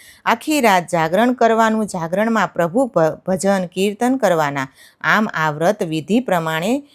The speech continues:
શ્રદ્ધા અને ભક્તિ વિશ્વાસથી કરવું, જેથી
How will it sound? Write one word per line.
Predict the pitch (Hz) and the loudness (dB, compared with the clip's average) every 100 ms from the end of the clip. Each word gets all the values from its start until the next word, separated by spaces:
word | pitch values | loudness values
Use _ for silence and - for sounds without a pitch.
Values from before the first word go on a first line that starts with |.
| _ - | _ -8
શ્રદ્ધા | 175 170 156 277 | -2 -2 2 2
અને | 220 165 170 156 175 | 2 -2 -4 -6 -8
ભક્તિ | - - 262 180 - - - 165 | -8 -4 -2 -2 -6 -20 -12 -4
વિશ્વાસથી | 175 190 202 208 214 262 269 | -2 2 2 2 0 -6 0
કરવું, | - 160 147 254 _ _ _ _ | 2 2 0 -6 _ _ _ _
જેથી | - 175 175 - 240 - | -2 -2 -2 -2 -2 -2